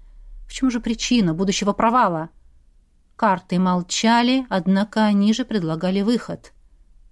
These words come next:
«Жрица трав!» Катерина не сомневалась, что речь идёт о её недавней знакомой знахарке, Иве из Восточных лесов.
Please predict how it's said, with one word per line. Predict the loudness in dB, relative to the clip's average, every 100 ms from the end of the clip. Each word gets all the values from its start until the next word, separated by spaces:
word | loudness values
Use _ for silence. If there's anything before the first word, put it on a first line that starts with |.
| -8
«Жрица | 0 2 4 4 0 -4 -6
трав!» | -2 0 2 0 -2 -12 -20 _ -20 -20 -20 -20 _ -20 _ _ -20 _ _
Катерина | 0 2 4 6 8
не | 6 6
сомневалась, | 6 6 6 6 4 2 -2
что | 0 2
речь | 2 2
идёт | 0 0 0
о | 2
её | 4 4
недавней | 2 4 4 4 2
знакомой | 2 0 2 2 4 2
знахарке, | 0 0 0 -8 -10 -16 -18 -20 0
Иве | 4 4 2
из | -2 0
Восточных | 0 0 0 -2 -2 -4
лесов. | -6 -6 -2 -2 -2 -16